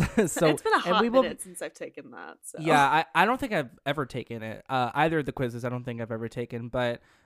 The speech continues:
Speaker 1: um, yeah, we will be completing those quizzes, like, in sync simultaneously, um, and also kind of discussing the controversial choices that we're gonna have to make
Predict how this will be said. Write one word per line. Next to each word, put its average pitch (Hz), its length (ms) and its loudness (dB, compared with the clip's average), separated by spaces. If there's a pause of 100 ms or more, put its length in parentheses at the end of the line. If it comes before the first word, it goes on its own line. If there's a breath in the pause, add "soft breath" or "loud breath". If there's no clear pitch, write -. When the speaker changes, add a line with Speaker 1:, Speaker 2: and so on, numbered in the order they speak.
(120)
Speaker 1:
um, 139 360 0
yeah, 147 200 2
we 151 140 0
will 175 160 0
be 156 560 -4
completing 165 460 -4
those 147 180 -2
quizzes, 135 640 -6
like, 120 340 -4 (220)
in 143 160 -6
sync 143 380 -10
simultaneously, 143 1160 -4 (420 soft breath)
um, 135 360 2
and 127 140 -2
also 131 260 -2
kind 131 180 -4
of 127 60 -6
discussing 123 560 -6
the 123 80 -6
controversial 120 580 -8
choices 117 460 -6
that 123 160 -8
we're 117 80 -8
gonna 120 160 -8
have 120 200 -10
to 123 80 -12
make 117 380 -12